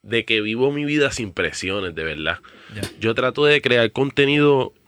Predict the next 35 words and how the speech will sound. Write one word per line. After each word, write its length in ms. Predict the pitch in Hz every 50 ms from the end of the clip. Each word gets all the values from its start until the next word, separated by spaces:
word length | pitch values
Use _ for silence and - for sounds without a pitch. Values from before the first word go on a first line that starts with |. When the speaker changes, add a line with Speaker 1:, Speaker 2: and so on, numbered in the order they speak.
| _ _ 104 104 104 98 95 110
Speaker 1:
orgánico, 880 | 123 131 139 143 143 139 135 127 - 127 123 120 117 113 113 110 104 - _ _
si 220 | - - - 95
me 140 | 95 95 87 -
surge, 340 | - 95 98 98 113 120
me 160 | 123 123 117 110
surge, 580 | - - 131 139 139 127 113 117 107 104 101 - - - - - - - - _ _
y 200 | - 107 107 95
trato 420 | - 95 98 98 - 107 110 120
de, 340 | 123 120 117 113 110 101 92
de, 380 | 92 95 95 92 87 80 - - -
de 200 | 90 92 90 87
concretizarlo 760 | - 95 92 85 - 92 95 90 92 - - 120 135 143 135
para 140 | - 107 90
que 120 | 92 92
quede 320 | 87 92 95 107 117 117 110
bien 260 | 101 104 110 117 113
chulo, 380 | - - 139 147 156 147 143
para 140 | 135 107 101
que 100 | 90 98
le 140 | 90 90 87
guste 280 | 87 90 98 - - 120
a 40 |
la 100 | 113 101
gente. 460 | 95 98 92 85 82 78 - 82 78 - _ - - - - - - _ _ _ _ _ _ _
Pero 300 | - 110 107 110 113 113
tampoco 880 | 110 110 107 101 101 - - 113 113 104 123 131 131 131 127 127 127 123
vivo 280 | 123 131 131 135 139 143
una 240 | 143 139 135 131
vida 420 | 127 131 131 135 135 131 123 117 107
de, 460 | 104 101 95 90 85 82 78 - - _ _ _ _
de, 240 | - 90 90 85 - -
de 200 | 95 98 95 87
crear 300 | 95 95 95 92 92 -
contenido 560 | - 117 117 - 131 120 131 139 135 127 104
porque 540 | - 104 95 90 - - 95 90 85 -